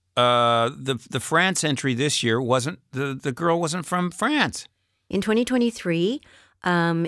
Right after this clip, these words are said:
Speaker 2: it was Lazara, who is well known in the province of Quebec, Canada.
Speaker 1: She is amazing.
Speaker 2: Yeah, she's a French, she, she sung in French,
Speaker 1: Oh.
Speaker 2: um, and she represented France.
Speaker 1: Wow.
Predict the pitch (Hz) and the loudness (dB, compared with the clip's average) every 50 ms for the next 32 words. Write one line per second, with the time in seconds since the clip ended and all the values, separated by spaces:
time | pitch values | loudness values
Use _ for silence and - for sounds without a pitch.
0 | - - 185 185 - - 190 180 170 165 165 165 - - - - 170 170 165 156 | -2 -2 -2 -2 -2 -2 0 0 2 2 2 0 -2 -4 -4 0 2 2 2 4
1 | 185 180 196 190 156 139 127 - 160 170 - 190 190 185 - 165 165 160 - 170 | 4 4 4 4 2 2 0 0 -4 -2 0 2 2 2 2 0 -2 -2 0 2
2 | 196 208 220 214 202 190 185 180 180 180 180 - 170 160 160 151 - 175 160 156 | 2 2 4 4 2 2 2 2 2 0 0 0 0 -2 -2 -2 -4 -4 -4 -4
3 | 151 143 - 151 - - - - 160 156 156 135 - - - - - - 190 175 | -4 -4 -6 -10 -14 -8 -6 -4 -2 -2 -2 -4 -4 -8 -14 -16 -12 -8 -6 -4
4 | 131 135 131 107 101 - - - - 196 214 233 - 117 110 98 - - _ - | -4 -4 -4 -4 -4 -2 0 0 0 2 0 0 0 -2 -4 -4 -6 -8 _ -8
5 | 95 101 101 101 107 113 139 170 185 202 214 247 254 226 190 190 175 160 156 151 | -6 -4 -2 0 0 0 0 0 2 4 4 6 6 6 6 6 4 4 2 0
6 | - - 190 196 190 240 226 - - - - - 180 170 170 156 - - - - | 0 0 0 0 0 0 -2 -2 -4 -8 -4 -2 0 0 0 0 -2 -2 -2 -2
7 | - 190 - - - 190 175 - - 185 196 202 196 196 - - 208 220 214 - | -2 -2 -4 -4 -4 -4 -2 -2 0 0 0 0 -2 -2 -2 0 0 0 0 0
8 | - 175 156 147 170 190 - - - - - 151 160 123 - - - - _ - | -2 -2 0 -2 -2 -4 -4 -6 -6 -4 -2 -2 -2 -2 -2 -6 -18 -16 _ 0
9 | - 165 165 165 - - 196 196 196 - - - - 233 220 202 180 185 - 208 | 0 2 2 0 0 2 2 2 2 2 0 -2 -2 -2 0 0 -2 0 -2 -4
10 | 196 214 208 202 - 214 202 202 - - - 240 269 320 214 - - - - - | -4 -2 -4 -4 -4 -8 -10 -10 -12 -10 -8 -8 -6 -6 -8 -10 -10 -10 -10 -10
11 | - - _ _ _ _ _ _ _ _ _ _ - 139 139 143 139 123 104 82 | -12 -14 _ _ _ _ _ _ _ _ _ _ -14 -10 -8 -6 -6 -6 -6 -8
12 | 76 | -10